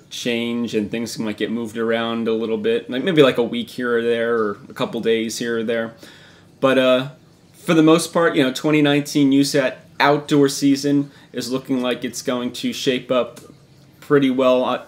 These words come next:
m-, maybe I'll get more into that in another video when we get closer to that season. Right now, we're starting to transition into the indoor season.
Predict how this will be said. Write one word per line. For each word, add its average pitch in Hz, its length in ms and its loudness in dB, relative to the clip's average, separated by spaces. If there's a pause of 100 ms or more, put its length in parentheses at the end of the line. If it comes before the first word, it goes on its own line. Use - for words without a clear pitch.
m-, - 160 -8
maybe 165 220 4
I'll 156 100 6
get 127 140 2
more 139 240 4
into 139 240 0
that 131 180 0
in 120 140 -4
another 123 380 -2
video 123 600 -2 (320)
when 120 200 -6
we 113 80 -4
get 113 220 -8
closer 120 640 -8
to 135 460 -4
that 127 220 0
season. 127 400 -4
Right 117 180 -4
now, 117 360 -4 (260)
we're 110 80 -8
starting 117 420 -2
to 117 280 -6
transition 123 800 -4
into 143 640 0 (560)
the 127 160 -2
indoor 123 300 0
season. 123 560 -6